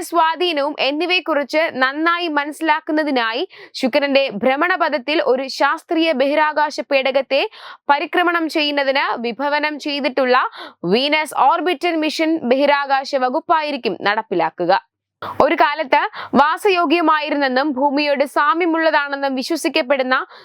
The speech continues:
ശുക്രന്റെ പരിവർത്തനത്തിന്റെ അടിസ്ഥാന കാരണങ്ങളെക്കുറിച്ചുള്ള പഠനം സഹോദര ഗ്രഹങ്ങളായ ശുക്രന്റെയും ഭൂമിയുടെയും പരിണാമം മനസ്സിലാക്കുന്നതിന് വിലമതിക്കാനാവാത്ത സഹായമായിരിക്കും ചെയ്യുക. ബഹിരാകാശ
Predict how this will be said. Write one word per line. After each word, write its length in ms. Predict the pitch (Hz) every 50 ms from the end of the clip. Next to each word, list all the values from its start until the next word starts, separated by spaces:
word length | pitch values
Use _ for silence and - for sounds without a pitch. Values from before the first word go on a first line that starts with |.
| _ - -
ശുക്രന്റെ 420 | 285 240 - 285 285 277 262 269 277 247 -
പരിവർത്തനത്തിന്റെ 880 | 311 294 302 370 370 381 370 302 - 349 339 330 269 285 294 285 269 269 - - -
അടിസ്ഥാന 520 | 233 240 277 254 - - 294 294 302 294 302 294 -
കാരണങ്ങളെക്കുറിച്ചുള്ള 960 | 277 285 294 311 320 320 320 311 302 302 247 - 269 269 240 - 277 254 247 247 -
പഠനം 380 | 247 233 240 240 240 262 311 381 - _ _ _ - - - _ _ -
സഹോദര 420 | - 294 269 311 339 349 320 320 330 311 285
ഗ്രഹങ്ങളായ 640 | 302 302 320 339 349 339 330 302 285 277 277 302 359 320
ശുക്രന്റെയും 560 | - 294 - - 320 311 294 277 294 294 294 247 208
ഭൂമിയുടെയും 540 | 240 311 330 339 349 339 320 320 320 320 262 285
പരിണാമം 480 | 277 269 277 269 269 269 262 262 247 240
മനസ്സിലാക്കുന്നതിന് 880 | 254 269 269 - - 302 294 302 302 - 311 294 294 262 247 240 247 285 415 - - - - - - - 180
വിലമതിക്കാനാവാത്ത 1120 | 220 262 294 320 302 262 262 269 254 320 294 294 285 285 277 285 277 302 302 - - 302 - -
സഹായമായിരിക്കും 840 | 277 247 285 302 320 339 349 320 302 294 277 262 240 - - 170 - - - -
ചെയ്യുക. 400 | 220 190 165 156 147 - - - _ _ _ _ _ _ _ _ _ _ _ _ - - - - - - - - -
ബഹിരാകാശ 640 | 294 330 349 415 415 403 392 392 392 392 392 -